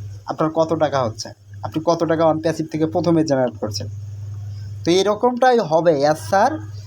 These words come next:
দৃঢ় প্র-, কি প্রতিজ্ঞাবদ্ধ, তিনি বলেছেন যারা প্যাকেজ অ্যাক্টিভেশন করেছেন তাদেরকে তিনি কি ট্রাফিক দিয়ে দিবেন। তো যারা ফাউন্ডার রয়েছেন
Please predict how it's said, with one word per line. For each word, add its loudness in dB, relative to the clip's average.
দৃঢ় 4
প্র-, 0
কি 2
প্রতিজ্ঞাবদ্ধ, 2
তিনি 4
বলেছেন 2
যারা 2
প্যাকেজ 2
অ্যাক্টিভেশন 2
করেছেন 2
তাদেরকে 2
তিনি 0
কি 0
ট্রাফিক 2
দিয়ে 4
দিবেন। 0
তো 4
যারা 4
ফাউন্ডার 2
রয়েছেন 0